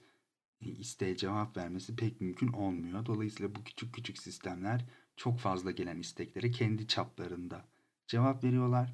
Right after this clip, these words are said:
Belli bir süre, belli bir süre tutarsız bir değer cevap veriyor oluyorlar. Ama er ya da geç belli uygun bir zamanda, daha sakin bir zamanda bu değer güncelleniyor ve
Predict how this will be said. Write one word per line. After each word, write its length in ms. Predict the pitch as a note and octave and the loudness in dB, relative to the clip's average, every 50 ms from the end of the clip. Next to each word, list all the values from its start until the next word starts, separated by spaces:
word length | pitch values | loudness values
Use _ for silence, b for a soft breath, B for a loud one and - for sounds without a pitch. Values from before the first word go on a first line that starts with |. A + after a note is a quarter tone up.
| - - | -2 0
Belli 260 | G2+ G2 F#2 F#2 F#2 | 0 2 2 0 -4
bir 60 | F#2+ | -4
süre, 420 | - - - G2+ G2+ G#2 A#2 A#2+ A#2+ - - _ _ _ _ _ _ _ - | -6 -4 0 0 0 2 0 -2 -4 -6 -12 _ _ _ _ _ _ _ 2
belli 260 | G#2+ G#2+ G#2+ G#2+ F#2+ | 4 4 4 2 0
bir 60 | - | -2
süre 180 | - - - - | -6 -8 -8 -8
tutarsız 540 | - - - - A2 G#2+ A2 A2 G#2+ G#2 G#2 | -10 -8 -2 0 0 2 2 2 0 0 0
bir 180 | F#2+ F2+ E2+ - _ _ _ _ _ _ _ _ _ _ _ _ _ _ _ - | -2 -2 -4 -8 _ _ _ _ _ _ _ _ _ _ _ _ _ _ _ -2
değer 420 | G2 F2 E2+ E2+ E2 D#2+ - - _ _ - | 0 0 0 0 -2 -4 -8 -14 _ _ -4
cevap 380 | - F#2 E2+ E2+ E2+ - - | -2 -2 0 -2 -4 -4 -4
veriyor 220 | F#2 E2+ F2+ F2 E2+ | -4 -4 -2 -4 -4
oluyorlar. 480 | E2+ E2+ E2+ E2+ E2+ F#2 G#2+ A#2+ B2 - B B B B _ _ - | -6 -8 -8 -6 -4 -4 -4 -4 -4 -6 B B B B _ _ 2
Ama 460 | - A#2+ A#2 G2+ G#2 A2+ B2+ B2 A#2+ - | 4 6 6 6 6 4 4 2 0 2
er 180 | G#2+ A2 G#2+ | 2 2 2
ya 180 | G2+ G2 F2+ - | 2 0 -2 -2
da 60 | F#2 | -2
geç 480 | F2+ - G#2+ A#2+ B2+ B2 - - - _ _ _ _ _ _ _ _ _ _ - - _ - A#2+ | -2 0 2 0 0 0 -4 -10 -12 _ _ _ _ _ _ _ _ _ _ -20 -20 _ -4 2
belli 420 | A#2 A#2 G#2 G2+ F#2+ F#2 G#2 A#2 | 4 6 6 6 6 4 4 4
uygun 460 | - G#2+ G#2+ G2 G2 - G#2 G2 F#2+ | 4 4 4 2 2 2 0 0 0
bir 60 | F2+ | 0
zamanda, 560 | F2+ F2 F2 E2+ F2 F2 F2 F2 F2+ G2+ G2+ G2 | -2 -4 -4 -4 -4 -4 -4 -4 -2 -4 -4 -4
daha 180 | F#2 - G2 | -4 -6 -8
sakin 560 | - - - F#2+ F#2 F#2 F#2 - G#2 F#2+ F2+ | -6 -2 0 0 0 0 -2 0 0 0 0
bir 40 | F2 | -2
zamanda 640 | E2+ F2+ F2 F2 F2 F2 F2 F2+ F#2 - A#2+ B2 - b b b b b b _ _ _ _ _ _ - A#2+ | -4 -8 -8 -6 -6 -6 -6 -6 -4 -4 -4 -4 -6 b b b b b b _ _ _ _ _ _ -2 0
bu 280 | A#2 G#2+ F#2 - A#2+ | 0 0 0 0 -2
değer 320 | - G2+ F#2+ F#2 F2+ F2+ F2+ | -2 -2 -2 -2 -2 -4 -6
güncelleniyor 800 | - - G#2+ G#2+ G#2 G#2 F#2 F2+ F2+ F2+ F2 F#2 G#2 A#2+ B2 A#2 | -6 -4 -2 0 2 2 2 2 0 -2 -2 2 4 6 6 6
ve 240 | A2+ A2+ A#2 A2+ | 6 4 2 0